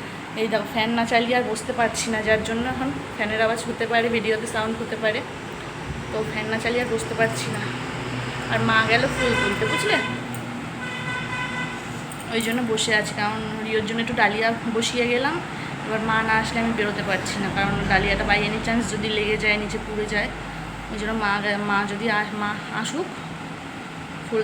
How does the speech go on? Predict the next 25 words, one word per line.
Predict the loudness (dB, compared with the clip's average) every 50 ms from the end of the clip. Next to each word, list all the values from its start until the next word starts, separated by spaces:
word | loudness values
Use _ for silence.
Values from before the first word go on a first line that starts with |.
| 0
তুলে | 0 0 0 0 0 -2 -4 -6 -6 -4 -2
then | -2 -2 -2 -2
আমি | -2 -2 -2 -2
বেরো-, | -2 -4 -4 -6 -4 -2
বেরিয়ে | -2 0 0 0 0
যাব। | 0 0 0 -2 -4 -8 -10 -10 -10 -10 -10 -10 -10 -10 -10 -8 -6
Already | -4 -2 0 0 0 0 2 0 0 0
নটা | 0 -2 -4 -4 -2
কুড়ি | -2 -2 -2 0
বেজে | 0 0 0 2 4 4 4
গেছে, | 4 4 2 2 0 -2 -2 -2 -4 -6 -8 -10 -10 -10 -10 -10 -10 -10 -10 -10 -10 -10 -10 -8 -8
ছুটি | -6 -4 -4 0 0
হয়ে | 2 2 2 2 2 2
যাবে, | 0 0 -2 -2 -4 -6 -6 -6
আমাকে | -6 -6 -6 -4 -2
তাড়াহুড়ো | 0 0 0 0 -2 -4 -4
করে | -4 -4 -4
যেতে | -4 -4 -4 -4 -4
হবে। | -4 -4 -4 -4 -6 -8 -8 -8 -8 -10 -10 -10 -10 -10 -10 -8 -10 -8 -8 -8 -8 -8 -10 -8 -6
তো | -6 -4 -2 0
চলো, | 2 2 2 2 0 -2 -4 -2
সারাদিন | -2 -2 0 0 -2 -4 -4
কী | -6 -6 -4
করছি | -4 -4 -4 -2 -2 0
না | 0